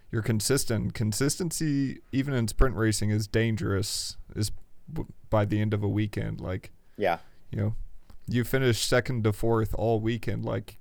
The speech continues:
Speaker 1: you're, you're gonna be really close up there.
Speaker 2: Yeah. I'm the annoying guy that, like, finishes on the podium at the end of the weekend and, like, hasn't won a race or hasn't, has barely even
Speaker 1: <laughs>
Speaker 2: scratched, you know, the top five or top three during the weekend. <laughs> They're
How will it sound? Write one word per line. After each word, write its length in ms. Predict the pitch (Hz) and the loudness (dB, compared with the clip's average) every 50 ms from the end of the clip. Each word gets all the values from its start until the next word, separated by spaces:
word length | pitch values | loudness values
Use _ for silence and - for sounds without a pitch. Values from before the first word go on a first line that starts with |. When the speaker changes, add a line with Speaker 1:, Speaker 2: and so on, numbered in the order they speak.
| - - | -14 -10
Speaker 1:
you're, 240 | - - 117 - 147 - - - - - - - - - - - - - - - - - - - - | -8 -6 -6 -8 -10 -14 -18 -20 -20 -20 -20 -18 -18 -20 -20 -20 -20 -20 -18 -18 -18 -14 -12 -10 -8
you're 200 | 107 123 127 135 | -4 -4 -4 -2
gonna 280 | 147 156 151 151 143 | -2 -2 -2 -2 -2
be 260 | - 127 127 127 123 | -2 -2 -2 -2 -2
really 480 | 120 120 123 131 135 135 135 123 120 120 | -2 -4 -4 -2 -2 0 0 2 2 0
close 400 | 113 - 127 120 120 117 110 - | 0 0 0 2 2 2 2 0
up 200 | 117 117 - - | -2 -2 -2 -4
there. 300 | - 104 104 104 - - - - - | -6 -6 -6 -6 -6 -8 -8 -10 -6
Speaker 2:
Yeah. 240 | - 104 95 90 - - - - - - - - - - - - - - - - - - - - - - - - | 0 2 2 2 2 -2 -10 -20 -20 -20 -20 -20 -18 -16 -16 -16 -16 -16 -18 -18 -20 -20 -20 -20 -20 -16 -8 -2
I'm 120 | 101 113 120 | 0 2 4
the 100 | 123 123 | 4 6
annoying 300 | 117 113 110 113 110 104 | 8 8 8 8 8 8
guy 220 | 107 101 101 101 | 8 10 10 10
that, 160 | 98 101 92 101 | 8 6 4 4
like, 340 | 101 95 90 - - - - - - - - - - - - - - - - - - - - - | 2 2 2 0 -6 -20 -20 -20 -20 -20 -20 -20 -20 -20 -20 -20 -20 -20 -20 -20 -20 -20 -18 -10
finishes 440 | - - 127 117 110 - - 113 101 104 | -4 0 2 2 2 2 0 0 0 2
on 100 | 98 98 | 0 0
the 80 | 92 | 0
podium 460 | - - 110 104 104 101 98 98 95 95 | 0 2 2 2 4 2 0 0 -2 -2
at 80 | 92 | -4
the 100 | - 92 | -2 0
end 140 | 92 95 98 | 0 0 0
of 60 | 95 90 | 0 -2
the 60 | 90 | 0
weekend 520 | 90 92 95 98 - 95 92 92 92 92 | -2 -2 -2 -2 0 0 0 0 0 -2
and, 180 | 80 67 92 95 | -4 -4 -4 0
like, 200 | 95 92 87 - | 0 0 0 0
hasn't 280 | - 104 95 101 95 - | 0 0 0 0 -2 -4
won 140 | 98 98 98 | -4 -2 -2
a 60 | 95 | 0
race 400 | 90 92 92 95 95 90 - - | 2 2 2 2 2 -2 -2 -4
or 80 | 98 90 | -2 0
hasn't, 340 | 98 95 92 95 95 - - - - | 0 -2 -2 -4 -8 -10 -12 -12 -12
has 100 | 101 92 | -10 -2
barely 400 | - - 101 101 101 98 95 92 | 0 2 4 6 6 6 6 6
even 400 | 95 101 104 101 95 95 95 92 - - - - | 4 2 0 -2 -4 -4 -6 -6 -6 -8 -8 -8
Speaker 1:
<laughs> 220 | - - - - - | -10 -10 -12 -12 -8
Speaker 2:
scratched, 580 | - - - - 113 101 101 98 - - - 110 | -6 -4 2 6 8 8 8 6 4 -2 -6 -4
you 80 | 101 | -2
know, 100 | 98 95 | -2 0
the 120 | 90 95 87 | 0 0 -2
top 300 | - 104 90 90 - - | 0 0 0 0 0 0
five 360 | - 90 90 87 92 - - | 2 2 2 2 2 0 0
or 100 | 92 90 | -4 -4
top 300 | - - 92 92 - - | -2 0 -2 -2 -2 -6
three 460 | - 101 95 92 90 87 90 90 - - | -6 -4 -2 -2 -2 -2 -4 -6 -6 -4
during 200 | 107 101 98 92 | -2 -2 -2 -2
the 100 | 90 90 | -4 -4
weekend. 440 | 92 92 87 - 92 87 95 107 113 | -6 -6 -4 -4 -2 -2 -2 -4 -4
<laughs> 60 | - - | -6 -6
They're 100 | - | -8